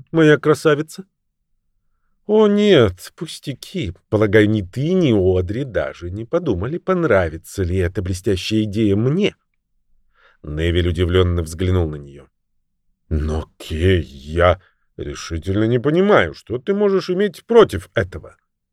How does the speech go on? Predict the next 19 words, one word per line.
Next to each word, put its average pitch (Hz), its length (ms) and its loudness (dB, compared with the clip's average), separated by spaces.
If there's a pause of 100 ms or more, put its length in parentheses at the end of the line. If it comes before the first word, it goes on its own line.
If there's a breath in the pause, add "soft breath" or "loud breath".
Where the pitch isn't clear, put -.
(280)
Кей 87 240 4
закусила 85 480 0
губу. 78 340 0 (1000)
«Ты 67 140 -14
же 76 120 -8
сама 107 480 0
совсем 113 440 -4
недавно 135 580 2
говорила». 120 540 -2 (640)
«Ах, 170 600 -4
нет, 180 1000 2 (100)
пожалуйста», 120 880 -6 (380)
перебила 92 400 2
его 78 240 -10
Кей. - 340 -20 (300 soft breath)
«Не 156 300 0
начинай 175 880 2
все - 260 -2
сначала. 170 640 -2